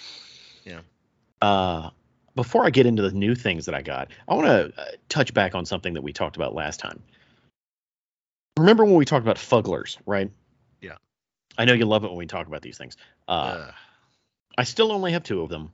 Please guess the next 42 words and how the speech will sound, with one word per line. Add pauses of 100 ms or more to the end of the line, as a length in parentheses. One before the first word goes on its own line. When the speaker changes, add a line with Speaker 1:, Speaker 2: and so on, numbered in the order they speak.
Speaker 2:
This
isn't,
like,
a
call
to
action
or
anything. (1200)
I
have
a
feeling
they're
gonna
stock
the
other
two
soon
enough. (340)
Uh,
what
I
failed
to
mention
last
time, (220)
and
something
I
didn't
notice
until
after
we
recorded, (300)
is
that (520)
the
Fuggler's